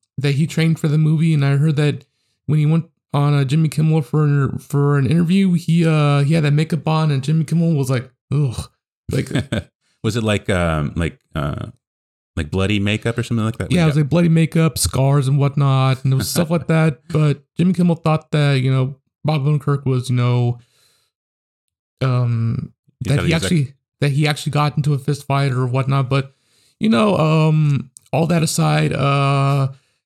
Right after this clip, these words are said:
Speaker 1: I think it's gonna be a pretty good new year on how they're gonna make movies and whatnot. So I'm,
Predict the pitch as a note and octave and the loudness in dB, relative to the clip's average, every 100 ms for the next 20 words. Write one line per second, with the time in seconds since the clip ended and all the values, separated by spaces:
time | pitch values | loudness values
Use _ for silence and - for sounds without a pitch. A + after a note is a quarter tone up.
0 | _ - D#3 A3+ A#3+ F#3+ E3 - F3+ F3+ | _ -8 -2 0 0 0 0 0 0 0
1 | - - A3 A3+ F#3+ G#3 E3+ A3 D#3+ C#3+ | -2 -2 0 2 2 2 2 0 0 0
2 | C3+ C3+ E3 E3 E3+ D3+ E3 D#3+ D#3+ - | 0 0 0 0 0 0 0 0 0 -2
3 | E3 G#3 D3+ C#3+ C3+ C#3+ C#3 C#3 C3+ - | -2 0 0 -2 -2 -2 -2 -2 -6 -4
4 | C#3+ C#3 D3+ - | -2 0 -2 -4